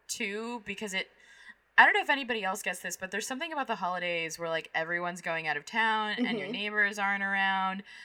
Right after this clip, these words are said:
Speaker 1: and, like, people are a little bit ner-, more nervous 'cause
Speaker 2: Mm-hmm.
Speaker 1: it's like, "Oh, packages are being stolen," and everyone's, like, being a little bit weird, but, like, you're supposed to be, like, extra chipper. That I remember the first time I set up Christmas trees in my apartment by myself and, like,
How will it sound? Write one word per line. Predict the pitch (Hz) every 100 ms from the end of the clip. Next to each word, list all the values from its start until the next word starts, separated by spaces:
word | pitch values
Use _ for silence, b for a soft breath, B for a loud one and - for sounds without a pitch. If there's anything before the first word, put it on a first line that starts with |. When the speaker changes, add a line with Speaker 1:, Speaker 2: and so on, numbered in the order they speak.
| B 180
Speaker 1:
and, | 185
like, | 180 170 -
people | 214 196 196
are |
a | 185
little | 180 180
bit | 175
ner-, | 170 147 -
more | 160 143
nervous | 165 220 226 214 214 254
'cause | 254
Speaker 2:
Mm-hmm. | -
Speaker 1:
it's | -
like, | 196
"Oh, | 269 262
packages | - 254 233 214 185
are | 156
being | 156 147
stolen," | - 160 139 131
and | 135
everyone's, | 165 180 175
like, | 170 160
being | 175 156
a | 139
little | 165 254 262
bit | 233
weird, | 247 233 185 175
but, | 156
like, | 156 160
you're |
supposed | 180 226 220
to | 202
be, | 208 196
like, | 190 - B B B -
extra | 269 - 240
chipper. | 311 311 247 165 - B B B 175
That | 208 226 190 - _ _ - - -
I | 247
remember | 285 285 302 311
the |
first | 262 - 220 -
time | 254
I | 214
set | 214 196 202
up | -
Christmas | - 185 208 -
trees | 214 202 175
in |
my | 170
apartment | 156 - 196 180 156
by | 170
myself | 156 156 190 175 151 - _ B B -
and, | 185
like, | 185 165